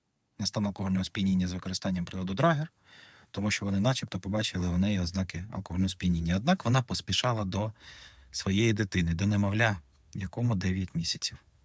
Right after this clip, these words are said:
Вона поспішала, це стало причиною для того, щоб вона відмовилась від проходження огляду на стан алкогольного сп'яніння. Які наслідки? Тобто вона, перше, відмовилась від огляду на місці зупинки з використанням, ну, на місці Д Т П, точніше,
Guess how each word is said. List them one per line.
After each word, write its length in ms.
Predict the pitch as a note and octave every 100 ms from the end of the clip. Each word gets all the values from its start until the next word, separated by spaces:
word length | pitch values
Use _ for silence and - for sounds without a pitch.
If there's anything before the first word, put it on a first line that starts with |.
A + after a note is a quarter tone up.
| _ -
Вона 200 | C#3+ C3
поспішала, 640 | A2 - A#2+ D#3 D#3+ D#3 - - - _ -
це 140 | B2+
стало 360 | - G#2+ G2 F2+
причиною 520 | - G2 - C3 C3 G2+
для 120 | -
того, 200 | G#2+ -
щоб 160 | -
вона 160 | F2+ F2+
відмовилась 560 | F#2 G2 A#2 A#2 A2+ F2
від 100 | -
проходження 540 | - - G2+ G2 F2
огляду 520 | F#2+ G#2 A2 G#2+ A#2 - - - -
на 100 | F#2+
стан 220 | - G#2+
алкогольного 320 | G2 F#2+ F#2
сп'яніння. 500 | F#2 F2+ D#2 D2+ D2 - _ _ - - - - _ _ _ _ _ _ _ _ _ _ -
Які 240 | C3 -
наслідки? 500 | G#2+ F2 - - - - _ _ _
Тобто 320 | - G#2+ - G2
вона, 320 | B2+ A#2 E2+
перше, 320 | - G2+ - - -
відмовилась 560 | G#2 A2 G2 F2+ F2+ G#2
від 80 |
огляду 420 | G#2 F2+ F2+ F#2 E2+ _
на 100 | G2
місці 280 | G#2 G2+ G2+
зупинки 460 | G2 G#2+ G2 - F2+
з 40 |
використанням, 640 | F#2 G2 - G2+ F#2 F2+ E2+
ну, 140 | G#2+ A2
на 80 |
місці 240 | A2 G#2+ G#2
Д 100 | G#2
Т 120 | G#2
П, 160 | - - -
точніше, 440 | - - -